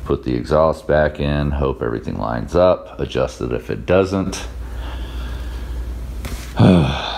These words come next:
This is why custom cars cost a lot of money, especially when you're a dumbass like me.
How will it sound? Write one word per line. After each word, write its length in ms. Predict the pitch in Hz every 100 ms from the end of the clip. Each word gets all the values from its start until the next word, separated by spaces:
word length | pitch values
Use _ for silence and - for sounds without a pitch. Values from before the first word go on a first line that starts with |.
| - - - - - - - - - - - - - - -
This 220 | 78 76
is 100 | 71
why 220 | 73 71
custom 460 | - 76 71 71 69
cars 340 | 71 73 69 -
cost 320 | 69 65 -
a 40 |
lot 200 | 65 65
of 60 | 67
money, 320 | 73 69 64 - -
especially 540 | - - 135 139 104 101
when 160 | 104
you're 160 | 104 104
a 60 | 98
dumbass 480 | 113 104 107 110
like 200 | 117 107
me. 320 | 110 113 95